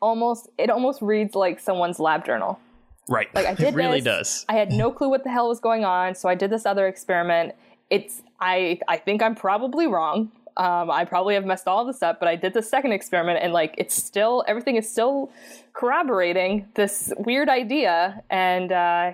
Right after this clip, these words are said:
Speaker 1: yeah, here it is. <laughs>
Speaker 2: Yeah.
Speaker 3: So I have to say, so I, I sort of agree with you guys in that I think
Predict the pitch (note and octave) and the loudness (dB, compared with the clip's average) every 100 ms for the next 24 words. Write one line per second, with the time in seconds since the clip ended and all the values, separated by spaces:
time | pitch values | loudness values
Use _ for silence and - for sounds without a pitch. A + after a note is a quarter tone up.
0 | - - F3+ B3 A#3 D3+ E3+ F#3+ B3 D#4+ | -8 -10 -2 0 0 -4 -2 0 2 2
1 | F3+ G3+ - - - _ - F4+ - - | 0 -2 -10 -14 -20 _ -4 -2 0 -2
2 | - D#4 - - - - F3 F#3+ F#3+ F#3+ | -2 -4 -6 -20 -8 -2 0 0 0 0
3 | E3 D3+ C#3 - _ - - E3 C#3 D3 | 0 0 -2 -10 _ -6 -2 0 0 0
4 | - D#3 C3 - D#3+ F3 F3+ F3+ F#3 F#3+ | 0 -2 0 0 2 2 0 0 2 2
5 | F3+ G3 F3+ F3+ F3+ E3 C#3 B2+ B2 B2 | 0 0 0 0 0 -2 0 2 2 0
6 | A#2+ C3+ C3 - | -2 -2 -2 -4